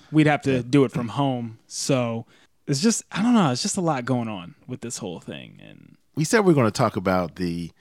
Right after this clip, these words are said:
Speaker 2: kind of the generational attitude towards the coronavirus. I think a lot of young people and millennials, th-, and sometimes that name is,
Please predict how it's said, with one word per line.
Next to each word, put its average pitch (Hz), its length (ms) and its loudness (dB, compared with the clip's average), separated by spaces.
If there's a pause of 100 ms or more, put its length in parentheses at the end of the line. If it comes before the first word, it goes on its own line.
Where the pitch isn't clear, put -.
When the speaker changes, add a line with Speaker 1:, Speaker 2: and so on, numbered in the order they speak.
(360)
Speaker 2:
kind 110 180 -4
of 101 100 -4
the 98 100 0
generational 104 840 2
attitude 87 720 -4 (140)
towards 90 800 -4
the 82 340 -8 (480)
coronavirus. 90 1300 -2
I - 40 -20
think 143 140 2
a 113 40 0
lot 107 180 4
of 107 80 0
young 107 200 2
people 101 580 -6 (120)
and 107 160 -4
millennials, 104 760 0
th-, 120 180 -8
and 107 120 -4
sometimes 151 420 0
that 107 140 0
name 107 460 2
is, 95 300 -2